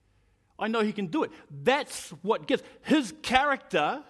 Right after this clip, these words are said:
gives my trust and my faith substance. It gives it meaning. So it is with our relationship with Jesus Christ. That is what it is. It is not about me.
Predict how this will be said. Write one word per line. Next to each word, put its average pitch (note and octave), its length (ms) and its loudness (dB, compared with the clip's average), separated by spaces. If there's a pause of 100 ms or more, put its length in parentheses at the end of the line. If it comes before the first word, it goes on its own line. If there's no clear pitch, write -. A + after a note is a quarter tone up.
(600)
gives D#3 260 0
my G3+ 360 2
trust - 520 -2
and E3 100 -2
my G#3 220 2
faith - 540 -2 (180)
substance. - 580 -12 (640)
It E3 160 -12
gives B2 200 -8
it - 100 -16
meaning. E3+ 360 -10 (920)
So F#3 320 0
it G#3 60 0
is E3 180 -4
with D#3+ 120 -12
our D#3 100 -2
relationship C3+ 520 -6
with B2+ 160 -10
Jesus B2+ 300 -8
Christ. - 460 -16 (280)
That D3 200 -2
is F3 140 -4
what D#3 200 -4
it D#3 100 -6
is. C3 300 -4 (240)
It D#3 120 -2
is C3+ 140 -4
not G3 380 2
about E3 480 0
me. E3+ 520 -2